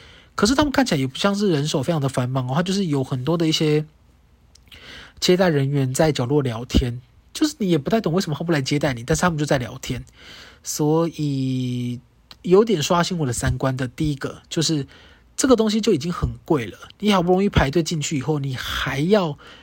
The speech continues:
买一个很贵的东西，人家还不屑你，真的是，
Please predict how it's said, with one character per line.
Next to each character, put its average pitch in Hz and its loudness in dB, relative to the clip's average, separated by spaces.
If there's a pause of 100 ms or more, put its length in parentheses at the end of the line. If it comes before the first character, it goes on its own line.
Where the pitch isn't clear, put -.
(160)
买 151 0
一 160 -2
个 175 -4
很 131 -6
贵 175 -2
的 143 -2
东 143 -2
西， 165 -4
人 139 -2
家 180 -2
还 156 0
不 135 -8
屑 135 0
你， 113 -14 (260)
真 196 -4
的 190 -2
是， 165 -4